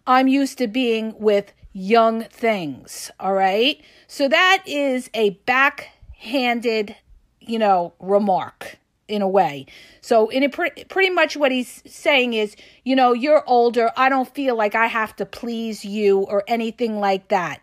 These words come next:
okay? And he's saying, like, you know,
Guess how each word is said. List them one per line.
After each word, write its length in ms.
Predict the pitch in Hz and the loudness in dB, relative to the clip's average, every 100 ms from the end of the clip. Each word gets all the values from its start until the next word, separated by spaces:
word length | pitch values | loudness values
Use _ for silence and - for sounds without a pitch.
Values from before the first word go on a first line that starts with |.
| _ | _
okay? 600 | 170 208 202 220 302 330 - _ - - _ _ 226 | -10 0 2 4 2 0 -10 _ -20 -20 _ _ -2
And 300 | 220 220 202 | 0 -2 -4
he's 300 | 202 247 214 | -4 -6 0
saying, 400 | 262 233 226 220 | 2 2 0 -2
like, 400 | 214 208 202 240 | 2 0 -2 -4
you 80 | 233 | -2
know, 260 | 214 202 | 0 0